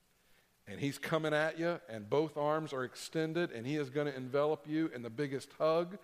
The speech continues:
you've ever experienced. And that's when it dawns on you, everything Brett told me is right. He has forgiven me. And there is a heaven.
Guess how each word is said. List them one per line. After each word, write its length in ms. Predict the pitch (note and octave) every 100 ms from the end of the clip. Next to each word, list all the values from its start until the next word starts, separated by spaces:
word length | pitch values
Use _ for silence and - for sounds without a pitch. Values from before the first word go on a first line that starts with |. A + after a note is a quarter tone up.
| - -
you've 160 | C#3 C3+
ever 200 | C3+ C3+
experienced. 760 | B2+ - - E3 F3 F3 F3 -
And 240 | B2 A#2
that's 300 | B2+ D#3+ F3
when 160 | D#3+ D3
it 160 | B2 B2
dawns 380 | D3+ E3+ F#3
on 260 | E3+ E3 E3
you, 320 | E3 F3 F#3 - - - -
everything 600 | E3 F#3 F#3 F3+ E3+ D3
Brett 280 | D#3+ D#3
told 300 | - D#3 D#3+
me 240 | D3 D3+ E3+
is 220 | A2+ G2
right. 480 | G2+ B2+ F3 D#3 G#2+
He 400 | - F3 G#3+ C4 - _ -
has 380 | C3 C#3 D#3+ - -
forgiven 560 | G#3 F#3+ A#3 G3 C3+
me. 260 | B2+ A2 G#2 - _ _ _ _ _ _ _ _ _ _ _
And 140 | C#3+ E3+
there 160 | A3
is 360 | - A#3+ C#4 A3
a 60 |
heaven. 460 | D3 B2 A#2 F#2+